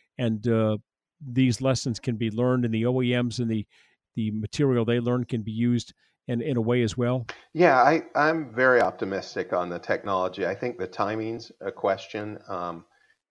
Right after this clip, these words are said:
Speaker 2: it will be, it, the, you know, the prospect of moving to a, uh, electric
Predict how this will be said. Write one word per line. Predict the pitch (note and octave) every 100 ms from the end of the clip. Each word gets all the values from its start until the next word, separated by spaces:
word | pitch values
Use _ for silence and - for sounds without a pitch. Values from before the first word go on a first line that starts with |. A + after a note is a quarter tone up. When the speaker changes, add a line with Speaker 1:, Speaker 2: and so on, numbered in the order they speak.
| _
Speaker 2:
it | G2 F#2 - -
will | G2+ F#2+ F#2
be, | A2 G2 F2+ F2 E2+ E2 _ _
it, | B2 A#2+ - _ _ _ _ _ _
the, | G#2 G#2 F#2+ F#2 F2+ E2 -
you | - A2+
know, | F#2+
the | F2+ F#2
prospect | - A2+ A2+ C3 - A#2 G2+ G2 -
of | F#2+ F#2 E2+ E2 _ G2+
moving | G2 F#2+ F#2+
to | F#2 F#2 D#2+
a, | D2+ - _ _ _ _ _ -
uh, | E2 D2+ D#2 - _ _ -
electric | G2 F#2+ F#2+ - F#2+